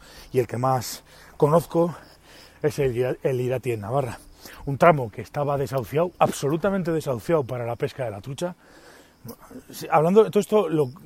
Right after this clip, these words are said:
que quede claro que lo hablo en, en clave de pescadores, no tiene nada que ver ni con cuestiones políticas, ni con cuestiones de, económicas, ni nada de nada. Simplemente como cuestiones de pe-, de pesca, como pescadores.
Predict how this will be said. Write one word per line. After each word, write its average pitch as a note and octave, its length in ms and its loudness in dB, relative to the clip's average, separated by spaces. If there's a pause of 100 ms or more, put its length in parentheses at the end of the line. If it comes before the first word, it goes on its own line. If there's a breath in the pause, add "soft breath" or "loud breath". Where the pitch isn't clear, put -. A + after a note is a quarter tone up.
(100)
que D3 120 -2
quede E3 180 4
claro F#3+ 240 4
que F#3 60 0
lo D3 100 2
hablo E3+ 260 4
en, D3 280 -4
en C3+ 140 -8
clave C3+ 240 0
de D#3+ 100 0
pescadores, C3+ 520 -2
no C3 120 -6
tiene C3+ 160 -6
nada B2 180 -6
que B2 120 -4
ver C3+ 200 -2 (480 loud breath)
ni C#3 120 -8
con B2 160 -6
cuestiones A2+ 400 -12
políticas, C#3+ 600 -6
ni C3+ 80 -8
con A#2+ 160 -6
cuestiones A#2 540 -8
de, A#2 320 -8 (480 loud breath)
económicas, D3 680 -2
ni B2 100 -6
nada C3 180 -4
de B2+ 60 -4
nada. A2+ 200 -8
Simplemente D3 560 -2 (1300 loud breath)
como D3+ 220 -4
cuestiones D3 380 -2
de D3 100 2
pe-, D3 140 -2
de B2 240 -4
pesca, - 400 -6
como A#2+ 180 -12
pescadores. A#2 640 -4